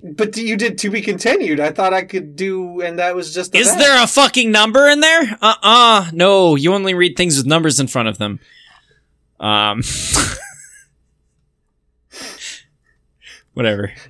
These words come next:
Speaker 1: I'll learn my
Speaker 2: Let's move
Speaker 1: place.
Speaker 2: on.
Speaker 1: <laughs> Let's move on to what, John? It's been an hour and a half.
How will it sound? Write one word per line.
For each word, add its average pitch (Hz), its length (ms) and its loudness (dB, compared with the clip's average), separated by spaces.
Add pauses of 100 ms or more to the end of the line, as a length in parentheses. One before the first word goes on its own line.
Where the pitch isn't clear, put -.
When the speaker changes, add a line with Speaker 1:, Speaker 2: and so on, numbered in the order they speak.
(120)
Speaker 1:
I'll 147 200 -4
learn 135 200 -4
my 120 60 -8
Speaker 2:
Let's 117 120 -2
move 123 160 2
Speaker 1:
place. - 680 -4 (400)
Speaker 2:
on. 262 380 -2
Speaker 1:
<laughs> - 0 -
Let's 269 260 -2
move 320 200 0
on 269 160 4
to 208 160 2
what, 185 220 0
John? 180 280 0
It's 196 120 0
been 254 180 0
an 220 100 0
hour 185 440 2
and 170 80 -2
a 160 40 -4
half. 143 480 -4